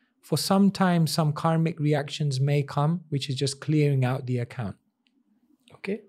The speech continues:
Speaker 2: But what's the practical procedure to gain the knowledge?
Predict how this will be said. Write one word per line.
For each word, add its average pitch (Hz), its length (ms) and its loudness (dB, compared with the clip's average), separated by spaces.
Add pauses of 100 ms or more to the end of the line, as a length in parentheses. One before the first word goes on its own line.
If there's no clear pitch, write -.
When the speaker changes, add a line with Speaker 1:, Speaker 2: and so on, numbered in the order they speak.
(480)
Speaker 2:
But 139 200 -2
what's 127 320 0
the 139 100 0
practical 127 640 -2
procedure 117 720 -6
to 117 500 -8 (720)
gain 123 340 0
the 170 80 2
knowledge? 196 640 -4